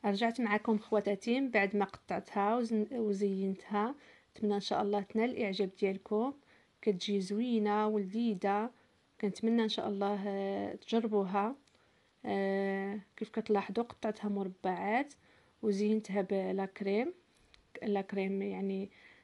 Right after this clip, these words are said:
كريم شونتيي كانت عندي هنايا في الثلاجه وزينت بها، ودوك القطع ديال البرتقال وشويه ديال اللوز كونكاسي. كيف كتلاحظوا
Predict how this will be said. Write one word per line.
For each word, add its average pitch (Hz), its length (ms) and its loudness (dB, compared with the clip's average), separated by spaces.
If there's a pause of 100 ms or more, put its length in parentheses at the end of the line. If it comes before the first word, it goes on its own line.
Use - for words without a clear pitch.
(160)
كريم 359 160 6
شونتيي 202 580 2
كانت 214 400 0
عندي 190 560 0
هنايا 190 220 -2
في 190 80 -8
الثلاجه 202 680 -2 (200)
وزينت 202 440 0
بها، 202 440 -2 (680)
ودوك 214 400 0
القطع 208 500 0
ديال 190 340 0
البرتقال 202 1000 -2 (560)
وشويه 254 340 2
ديال 196 320 2
اللوز 208 380 2
كونكاسي. 208 800 0 (1600)
كيف - 120 -18
كتلاحظوا 208 680 0